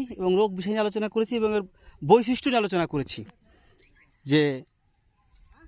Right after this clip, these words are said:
এটা জাত কী, রোগ বালাই কী হয়, বা এর থেকে এই জাতের নামটা কী, বিভিন্ন ধরনের কথাবার্তা বলেছি। আমরা একটা কথা বলি নাই, সেটা হলো আলপোকা থেকে বাঁচতে হবে কীভাবে,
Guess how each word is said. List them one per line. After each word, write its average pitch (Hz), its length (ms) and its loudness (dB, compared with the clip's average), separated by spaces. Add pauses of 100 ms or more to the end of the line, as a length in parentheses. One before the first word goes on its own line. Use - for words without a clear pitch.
(120)
এটা 156 200 -2
জাত 175 120 2 (120)
কী, 160 120 -4 (180)
রোগ 175 180 2
বালাই 156 260 0
কী 160 80 -2 (100)
হয়, 151 200 2 (120)
বা 147 100 2 (480)
এর 147 140 -6
থেকে 160 140 -2 (100)
এই 156 120 0
জাতের 156 320 0
নামটা 156 300 -2
কী, 139 80 -6 (380)
বিভিন্ন 247 240 2
ধরনের 214 220 -2
কথাবার্তা 185 400 0
বলেছি। 123 260 -6 (800)
আমরা 175 160 4
একটা 180 200 -4
কথা 180 200 -2
বলি 185 160 2
নাই, 226 120 0
সেটা 175 160 -4
হলো 175 100 -2 (120)
আলপোকা 180 380 0
থেকে 180 200 -2
বাঁচতে - 220 0
হবে 143 180 0
কীভাবে, 110 260 -6